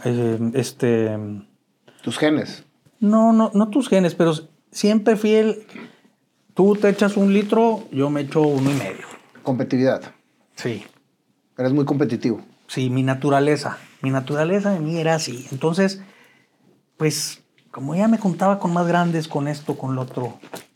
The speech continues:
Speaker 1: con Lalo Guerrero.
Speaker 2: Lalo
Speaker 1: Con
Speaker 2: Guerrero, güey.
Speaker 1: Con Lalo, otras palabras, con estos. Entonces, pues, ya muchos ya andaban en eso. Digo, ya, ya muchos de ellos andaban en eso y,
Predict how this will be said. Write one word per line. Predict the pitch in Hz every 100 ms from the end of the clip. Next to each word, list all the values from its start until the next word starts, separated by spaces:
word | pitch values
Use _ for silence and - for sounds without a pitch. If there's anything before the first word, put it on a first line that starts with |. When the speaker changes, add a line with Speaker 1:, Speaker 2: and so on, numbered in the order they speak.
| _ _
Speaker 1:
con | 120 123
Lalo | 131 127
Guerrero. | 120 117 113 113 - _ _ _ _ - 117
Speaker 2:
Lalo | 113 127 131
Speaker 1:
Con | 120
Speaker 2:
Guerrero, | 113 117 135
güey. | 107 95 - _ _ _
Speaker 1:
Con | - 127 123
Lalo, | 123 123
otras | 123 117
palabras, | - 127 120 117 120
con | - 131
estos. | 127 123 - 120 - - - - _ _ -
Entonces, | 123 156 160 180 - _ - - _ _
pues, | - 127 - -
ya | 127 - 214
muchos | 220 220 247
ya | 226
andaban | 233 233 240
en | 196
eso. | 254 269 240 151 - _ _ _ _ _ _ _ _ _ _ -
Digo, | 143 151 131
ya, | 139 165 175
ya | 151
muchos | 170 185 220
de | 196
ellos | 214 214
andaban | 185 175 196
en | 208
eso | 190 196 208 208
y, | 190 147